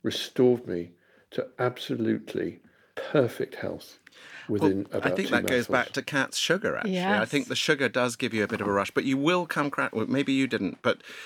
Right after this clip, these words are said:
Speaker 2: a lot of people find that the sugary ones don't really work because you come down with a crash. I mean, there's,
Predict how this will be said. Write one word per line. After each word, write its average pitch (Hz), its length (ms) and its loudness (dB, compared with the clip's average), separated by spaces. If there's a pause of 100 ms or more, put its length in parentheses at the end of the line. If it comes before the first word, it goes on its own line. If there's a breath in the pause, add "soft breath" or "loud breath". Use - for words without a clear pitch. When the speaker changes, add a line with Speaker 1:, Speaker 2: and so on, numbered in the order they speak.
(180 loud breath)
Speaker 2:
a - 60 0
lot 139 140 6
of 131 60 -6
people 123 160 -4
find 113 340 2
that - 120 -6
the 113 60 -8
sugary 123 480 2
ones 92 320 -2
don't 98 300 0
really 101 320 0
work 98 420 0
because 104 320 -2
you 110 120 -2
come 113 260 -2
down 101 240 -2
with 92 120 -4
a 92 60 -6
crash. 95 480 -4
I - 40 -4
mean, 117 120 0
there's, 113 180 0